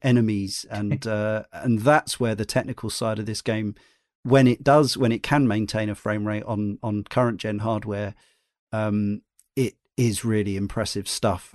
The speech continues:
Speaker 1: And segueing into the gameplay side of things, the fact that there is so much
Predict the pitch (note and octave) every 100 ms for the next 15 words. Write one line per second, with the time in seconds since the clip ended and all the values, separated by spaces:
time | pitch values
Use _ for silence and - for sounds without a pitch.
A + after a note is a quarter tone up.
0 | - G#2+ G2 G2 F2+ - _ _ _ _
1 | _ _ _ _ _ _ _ _ _ _
2 | _ _ _ _ - - A#2+ A#2 A2 G#2
3 | A#2 A2 A2+ G2+ B2+ B2+ A#2 - A2+ G#2+
4 | G2+ A2 _ - B2 A2 G#2 - A#2 G#2+
5 | G#2 A#2 - - C#3 - - A#2+ - B2+
6 | A2+ G#2+ - - D3+ D3+ C3 A2 - -
7 | -